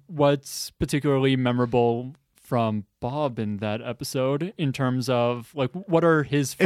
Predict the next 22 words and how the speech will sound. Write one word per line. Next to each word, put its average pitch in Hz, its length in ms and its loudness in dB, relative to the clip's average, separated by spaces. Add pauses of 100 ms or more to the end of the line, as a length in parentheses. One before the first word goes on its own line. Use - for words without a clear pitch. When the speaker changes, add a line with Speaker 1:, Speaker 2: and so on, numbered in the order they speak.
(140)
Speaker 1:
funny 117 160 -2 (160)
Speaker 2:
it's 170 220 -2
Speaker 1:
bits? - 40 -6
Speaker 2:
mostly 180 600 2
the, 156 400 2
the 143 100 0
grammarisms, 123 840 0
like 117 160 -4
the 123 80 -6
Kelsey 135 340 -2
grammarisms 131 640 -4
that 143 140 -2
Speaker 1:
Yeah. 139 80 -2
Speaker 2:
he, 127 80 -8
that 143 160 -2
he 143 60 -2
brings 139 340 -6
to 127 140 -2
it. 113 100 -6
It's 127 140 -10
his 135 100 -4
voice, 127 500 -6